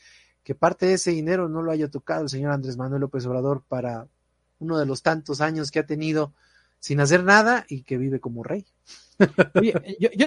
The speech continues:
Speaker 2: yo no me acuerdo, yo no me acuerdo quiénes eran los involucrados en lo de los Panama Papers, pero pe-, creo que andaba por ahí Emilio Lozoya, ¿no?
Speaker 1: Emilio
Speaker 2: Creo
Speaker 1: Lozoya,
Speaker 2: que
Speaker 1: sí, sí, sí, sí, sí.
Speaker 2: Bueno, ahí te va una cosa, ahí te va una cosa, Del.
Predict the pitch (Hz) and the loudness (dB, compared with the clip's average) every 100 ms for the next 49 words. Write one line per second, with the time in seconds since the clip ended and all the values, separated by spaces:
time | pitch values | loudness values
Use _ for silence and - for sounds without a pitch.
0 | 254 277 370 311 - 202 190 233 190 254 | 6 4 6 4 6 6 6 2 4 2
1 | 302 226 226 226 240 233 226 226 208 196 | 2 2 0 0 -2 -2 -2 0 0 0
2 | 170 160 175 196 202 185 147 131 127 - | -2 -2 0 0 -2 -4 -4 -4 -6 -8
3 | 135 135 139 196 202 - 117 - _ _ | -6 -4 -2 2 0 0 -14 -14 _ _
4 | _ _ _ _ _ _ - 220 214 175 | _ _ _ _ _ _ -4 0 2 0
5 | 185 _ _ _ _ _ _ _ _ _ | -2 _ _ _ _ _ _ _ _ _
6 | _ _ _ _ - 185 165 190 220 247 | _ _ _ _ -2 -2 0 0 2 6
7 | 247 233 190 180 175 160 151 139 143 120 | 6 6 4 4 4 4 4 2 -2 -4
8 | 104 107 147 - 175 175 170 165 185 190 | -6 -12 -12 -4 0 4 4 6 2 2
9 | 190 110 170 185 214 208 - 156 165 165 | -2 -4 -6 -6 -6 -10 -10 -8 -8 -8
10 | 160 214 _ 131 127 127 123 120 - 175 | -10 -12 _ -12 -8 -6 -6 -10 -2 -2
11 | - 220 202 190 - 131 - - _ _ | 2 2 2 0 0 -4 -4 -18 _ _
12 | 131 147 143 147 156 190 170 113 | -8 -2 -2 -2 -2 -4 -6 -10